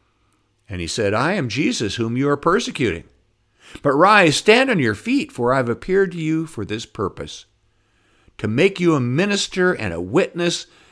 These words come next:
both of the things which you have seen and of the things which I will yet reveal to you. I will deliver you from the Jewish people as well as from the Gentiles to whom I now send you, to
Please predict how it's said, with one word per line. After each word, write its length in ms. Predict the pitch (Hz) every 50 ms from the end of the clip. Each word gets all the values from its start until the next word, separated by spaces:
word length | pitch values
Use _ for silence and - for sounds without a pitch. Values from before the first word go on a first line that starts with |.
| _ _ _
both 220 | - 107 107 101
of 140 | 104 98 82
the 80 | 95 92
things 440 | - - 151 170 175 175 175 - -
which 200 | 131 117 107 -
you 100 | 98 92
have 200 | 90 80 78 -
seen 540 | - - 165 170 170 170 170 165 160 160 156 - - - _ _ _ -
and 120 | 107 104
of 140 | 104 92 80
the 120 | 87 87
things 540 | - - 156 156 160 156 156 156 151 - -
which 200 | 120 110 - -
I 160 | 82 85 85
will 180 | 90 85 73 82
yet 280 | 87 101 123 143 - -
reveal 420 | 131 139 127 95 110 110 107 101 98
to 120 | - 92
you. 260 | 78 65 62 58 58 - _ _ _ _ _ _ _ _ _ _ _ _ _ _ _ - - - - - _ _ _ -
I 160 | 139 151 165
will 180 | 170 160 160
deliver 540 | 147 135 139 131 131 143 165 190 175 202 190
you 500 | 190 180 170 170 165 170 170 165 175 - _ _ _ _ _ _
from 240 | _ - 123 104 95
the 80 | 90
Jewish 480 | 87 - - 170 185 185 180 - - -
people 500 | - 151 151 147 - 147 143 143 139 - - - - _ -
as 220 | 147 147 131 127
well 300 | 131 151 185 202 202 190
as 120 | 175 170
from 240 | - - - 170 165
the 80 | 165 165
Gentiles 800 | 135 127 139 127 123 107 - 101 95 95 95 95 95 98 - - - _ _ _ _ _ _ -
to 140 | - 113 95
whom 240 | 92 107 104 104
I 160 | 101 95 98 98
now 220 | 101 98 98 104
send 380 | 101 - - 92 82 78 78 -
you, 220 | - - - - _ _ _ _ _ _ _ _ _ _ _ _ - - - - -
to 120 | - -